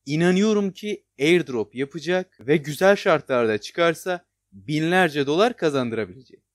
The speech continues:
O zaman hadi give it a try diyerek başlayalım. Evet, give it a try dedikten sonra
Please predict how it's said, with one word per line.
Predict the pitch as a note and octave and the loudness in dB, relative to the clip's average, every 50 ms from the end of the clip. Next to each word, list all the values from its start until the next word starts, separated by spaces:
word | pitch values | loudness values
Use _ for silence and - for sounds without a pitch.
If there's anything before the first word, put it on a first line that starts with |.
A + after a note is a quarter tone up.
| _ _ _ | _ _ _
O | - C#3+ C#3 | -6 -4 -2
zaman | D#3 D3+ D3+ C#3+ C#3+ | 0 0 0 -2 -2
hadi | C#3+ C#3+ C3 A#2+ A2 G#2+ | -4 -4 -4 -4 -6 -6
give | A#2+ C#3+ C#3+ D3 | -8 -8 -8 -8
it | - - | -6 -8
a | B2+ - | -8 -8
try | - - C#3+ D3 D3+ D3 B2+ | -4 0 2 4 4 4 2
diyerek | B2 A#2+ A#2 A#2+ C3+ D#3 F3 - _ _ _ _ | 0 0 0 2 0 0 -2 -6 _ _ _ _
başlayalım. | - G2 G2+ - - - A2+ A#2 C#3+ D3+ C#3 G#2 - _ _ _ _ _ _ _ _ _ _ _ _ _ _ _ _ - | -6 -6 -6 -8 -10 -10 -6 -6 -6 -6 -6 -10 -14 _ _ _ _ _ _ _ _ _ _ _ _ _ _ _ _ 0
Evet, | D3+ E3 E3 D3 - - | 2 4 4 4 4 0
give | - F#3+ F#3 | -8 -6 -4
it | F#3+ - | -2 -2
a | E3+ D3 | -4 -2
try | - F3 E3+ E3 D#3+ | 0 2 2 4 4
dedikten | C#3+ D3 C3+ D3 - _ - F3+ E3+ E3 D3+ | 2 0 -4 -6 -8 _ -2 0 0 0 0
sonra | B2+ - - B2+ A#2+ A#2+ A#2+ B2 D#3 E3+ E3+ - _ | -2 -4 -6 -6 -6 -4 -2 0 0 0 0 -2 _